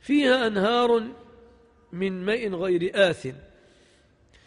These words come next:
هل ضرب للجنة مثل هنا؟ وما المثل الذي ضربت به؟ أم أن كلمة مثل هنا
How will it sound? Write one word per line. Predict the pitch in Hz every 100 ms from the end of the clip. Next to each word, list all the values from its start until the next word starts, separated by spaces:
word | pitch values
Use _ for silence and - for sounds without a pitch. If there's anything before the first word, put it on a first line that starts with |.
| - - - - _ _ _
هل | - 254 240
ضرب | 339 359 285
للجنة | 254 233 190 269 240 226
مثل | 208 240 262 220 202
هنا؟ | 180 233 233 240 - - - - - - _ _ _ _ _ _ _ _ _ _ 165
وما | 180 185
المثل | 175 202 214 196
الذي | 185 190 185
ضربت | 170 262 226 185
به؟ | 254 233 - - - - - _ _ _ _ _ _ _ _ 233
أم | 262
أن | 285 285
كلمة | 294 302 254 233 202
مثل | 262 214 214
هنا | 185 226 233 226